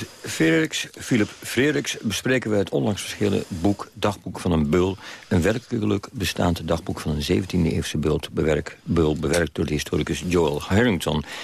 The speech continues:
En dat is een gedeta-, gedetailleerd verslag waarin echt alles,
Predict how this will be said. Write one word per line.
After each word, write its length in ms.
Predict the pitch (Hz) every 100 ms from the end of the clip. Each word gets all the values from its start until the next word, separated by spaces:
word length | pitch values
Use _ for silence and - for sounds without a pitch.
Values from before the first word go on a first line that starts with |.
| - - -
En 80 | 139
dat 100 | 147
is 80 | 135
een 80 | 123
gedeta-, 440 | 117 120 120 -
gedetailleerd 600 | - 120 117 101 156 170
verslag 380 | - - 151 139
waarin 320 | 117 110 101
echt 260 | - 117 -
alles, 400 | - 113 98 -